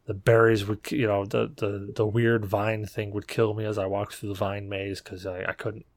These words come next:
do it. But I remember, I, I remember I really loved Space Quest two. I just sucked at it. So then I saw this Space Quest four, um,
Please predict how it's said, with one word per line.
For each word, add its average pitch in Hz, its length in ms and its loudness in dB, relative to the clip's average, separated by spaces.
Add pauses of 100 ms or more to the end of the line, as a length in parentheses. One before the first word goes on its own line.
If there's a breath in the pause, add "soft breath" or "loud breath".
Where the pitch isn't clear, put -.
(140)
do 104 200 0
it. 104 120 -4 (880 soft breath)
But 120 100 2
I 117 40 6
remember, 156 380 6
I, - 280 -4
I - 20 6
remember 165 280 8
I 143 60 12
really 135 320 8
loved 117 220 6
Space 110 300 -2
Quest - 280 -6
two. 104 140 -4
I 92 60 -6
just 110 200 0
sucked - 300 0
at 85 200 -4
it. - 120 -8 (1120)
So - 140 0
then 156 140 6
I 143 80 6
saw 127 280 4
this 117 240 2
Space - 380 2
Quest - 340 -2
four, 101 600 2 (880 soft breath)
um, 98 420 -4